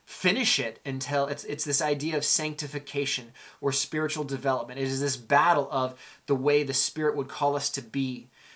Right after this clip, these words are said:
through spiritual disciplines. This, when you become a believer, there is this gap of how the Spirit calls us to live and how we actually live.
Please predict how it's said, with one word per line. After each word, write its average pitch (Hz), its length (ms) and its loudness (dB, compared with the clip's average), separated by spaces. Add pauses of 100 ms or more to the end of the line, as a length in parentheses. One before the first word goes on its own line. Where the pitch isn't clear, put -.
through 147 140 -2
spiritual 151 500 0
disciplines. 127 560 -2
This, 131 240 0 (180)
when 143 160 -2
you 143 60 -2
become 208 440 -2
a 233 60 2
believer, 135 760 -4 (260)
there 143 280 6
is 143 360 0
this 135 240 2
gap 139 600 -2 (480)
of 139 340 2 (120)
how 170 640 2 (560)
the 143 120 -2
Spirit - 440 2
calls 156 520 0
us 170 200 0
to 151 140 -2
live 135 600 0 (240)
and 131 140 -6
how 135 180 2
we 143 200 -2
actually 135 640 -2
live. 120 440 -6